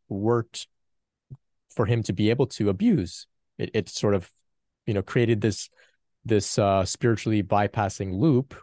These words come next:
where, um, you know, anything goes. And that's why I think it's so important that at least moving forward, if you understand this, we have to talk th-, about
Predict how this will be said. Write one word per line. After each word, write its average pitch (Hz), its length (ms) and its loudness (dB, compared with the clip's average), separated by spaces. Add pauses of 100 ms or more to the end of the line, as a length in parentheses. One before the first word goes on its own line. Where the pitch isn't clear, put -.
where, 98 420 0
um, 92 520 0
you 95 80 -6
know, 90 60 -2
anything 101 320 -2
goes. 107 420 2
And 101 100 -2
that's 127 220 -2
why 131 140 4
I 107 40 2
think 139 220 -4
it's - 160 -6
so 160 320 2
important 117 640 0
that 98 360 0 (480)
at 104 100 2
least 139 200 2
moving 110 300 0
forward, 104 840 0 (340)
if - 160 -14
you 110 80 0
understand 113 540 0
this, 92 480 -2
we 117 60 -2
have 117 100 -2
to - 60 -14
talk 139 480 -2
th-, - 120 -4
about 95 420 0